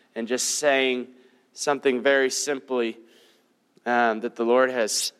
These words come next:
revealed to me this week, and then that may be it. But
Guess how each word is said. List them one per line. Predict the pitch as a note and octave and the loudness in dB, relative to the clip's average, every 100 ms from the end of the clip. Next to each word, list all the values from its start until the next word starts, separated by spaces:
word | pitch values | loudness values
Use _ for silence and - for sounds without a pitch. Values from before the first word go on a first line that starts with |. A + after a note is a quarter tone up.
| _ _ | _ _
revealed | C3 A#2+ G#2 D3 D3 | -2 0 2 2 2
to | - C#3 | -4 -4
me | C#3 C3+ | -4 -2
this | C3 - | -4 -4
week, | C#3 C#3+ C3 | -4 -4 -4
and | B2 | -4
then | B2 | 0
that | E3 E3 | 0 0
may | E3 | -2
be | C#3+ C3+ | 0 2
it. | D3+ - - _ - | 2 0 -8 _ 0
But | C3+ A#2+ | 2 2